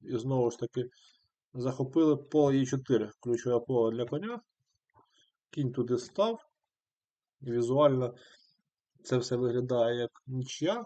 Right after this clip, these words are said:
тому що все ж таки коні на Е чотири та С чотири стоять дуже гарно, так? Але після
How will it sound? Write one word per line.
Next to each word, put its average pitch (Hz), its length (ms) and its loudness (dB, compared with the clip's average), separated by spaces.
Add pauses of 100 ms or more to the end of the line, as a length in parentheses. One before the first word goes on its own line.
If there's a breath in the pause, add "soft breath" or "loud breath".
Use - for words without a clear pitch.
(100)
тому 131 240 -4
що 131 140 -10
все 120 220 -4
ж 123 80 -12
таки 120 220 -4
коні 120 340 -2
на 117 260 -4
Е 123 180 -4
чотири 117 420 -2
та 123 120 -14
С 123 140 -6
чотири 120 440 -4 (500 loud breath)
стоять 117 480 0
дуже 117 360 0 (540)
гарно, 180 420 0
так? 151 280 -6 (760 soft breath)
Але 127 260 0
після 123 500 -4